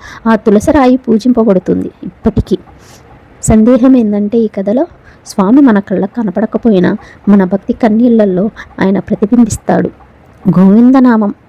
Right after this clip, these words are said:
పలికిన ప్రతి నోటి వెనుక ఆయన కారణం ఏదొకటి ఉంటుంది. ఓం నమో వెంకటేశాయ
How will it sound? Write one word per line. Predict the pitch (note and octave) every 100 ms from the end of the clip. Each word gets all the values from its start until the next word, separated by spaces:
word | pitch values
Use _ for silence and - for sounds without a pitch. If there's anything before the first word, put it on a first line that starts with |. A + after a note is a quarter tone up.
| _ -
పలికిన | G3 G3+ F#3+
ప్రతి | F3+ F#3 - A3
నోటి | G#3 F#3+ F#3+ - - _ - - -
వెనుక | A3 G#3+ C#4 A#3+ - -
ఆయన | G3+ A3
కారణం | - G3+ G3 A#3+ B3
ఏదొకటి | G3 F3+ F#3 B3 A#3
ఉంటుంది. | F#3+ F3 F3 F3 - - - -
ఓం | F#3+ F#3+ C4+ B3+
నమో | F#3 D3+ G#3 B3+ G3+
వెంకటేశాయ | F#3 E3+ G#3+ F3+ D#3+ - F#3 F3+ F#3